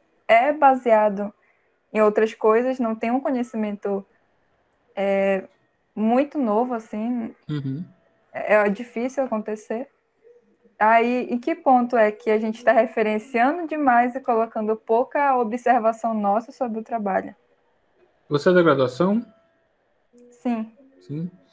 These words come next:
Speaker 2: Então, bem-vinda <laughs> ao mundo acadêmico. Ele vai, você vai ser uma, uma batalha sempre com essas confusões, né?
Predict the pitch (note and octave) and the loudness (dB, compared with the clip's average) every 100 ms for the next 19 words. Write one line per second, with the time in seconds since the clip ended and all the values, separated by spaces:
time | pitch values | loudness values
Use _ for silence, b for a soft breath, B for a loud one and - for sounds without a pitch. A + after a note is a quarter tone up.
0 | b b b b b F3 F3+ F3 C3+ D3 | b b b b b -6 2 2 4 4
1 | G3+ E3+ E3 F3 - A3+ - - D#3+ E3 | 4 2 2 2 0 -4 -4 -2 -2 -2
2 | D#3+ A#3 F3+ F3+ C#3 B2+ A#2+ - _ b | -4 -4 -2 -2 -4 -6 -10 -20 _ b
3 | b b b C#3+ D#3 D#3 D#3 E3 E3 C#3 | b b b -2 4 4 6 4 2 -4
4 | C#3+ C#3 D3+ D3+ - D#3 D#3 D#3 C#3+ D3 | -4 -2 0 0 2 0 0 -4 -6 -4
5 | D#3+ - D3+ D#3+ F3 F3+ A#3 G#3 F#3 F#3+ | -4 -6 -10 -6 -4 0 0 2 2 0
6 | G3+ F#3+ G#3+ B3 - _ _ _ _ _ | -2 -4 -4 -6 -14 _ _ _ _ _
7 | _ _ F3 E3 E3+ F3+ - F#3 F3+ B3 | _ _ -4 -4 -2 -6 -2 -2 -2 -4
8 | A3 C3 B2+ B2 C3+ E3 | 0 0 -2 -2 -4 -4